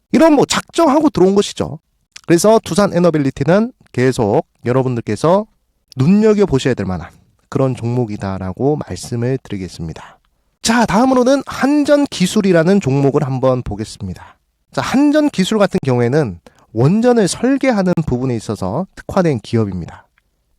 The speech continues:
최근에 강한 상승 흐름이 한번 나타나고 나서 횡보를 계속하고 있죠. 이런 식으로 추세가 밀리지 않고 횡보가 된다라는 것은 한 번 더 상승할 수 있는 그런 자리로 보셔야 됩니다. 그래서 현재 차트 흐름이 굉장히 긍정적인 흐름이구나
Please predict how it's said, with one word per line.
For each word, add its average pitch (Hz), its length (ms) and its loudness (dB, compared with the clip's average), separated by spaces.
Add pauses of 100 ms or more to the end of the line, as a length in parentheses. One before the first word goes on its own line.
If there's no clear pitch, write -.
(140)
최근에 254 380 2
강한 185 280 2
상승 202 380 2
흐름이 185 160 4
한번 160 240 2
나타나고 131 420 0
나서 107 400 0
횡보를 269 440 2
계속하고 135 480 -4
있죠. - 260 -14 (580)
이런 269 280 2
식으로 226 260 -2
추세가 254 420 0
밀리지 190 480 2
않고 131 580 2
횡보가 262 440 2
된다라는 135 460 0
것은 104 220 -4
한 196 180 -2
번 208 100 2
더 185 80 2
상승할 233 500 0
수 - 160 -6
있는 113 440 -2 (340)
그런 165 260 2
자리로 123 360 -2
보셔야 113 300 -4
됩니다. 85 460 -10 (320)
그래서 147 160 -4
현재 196 180 2
차트 - 280 -4
흐름이 175 500 0 (360)
굉장히 175 320 2
긍정적인 151 600 0
흐름이구나 123 500 -4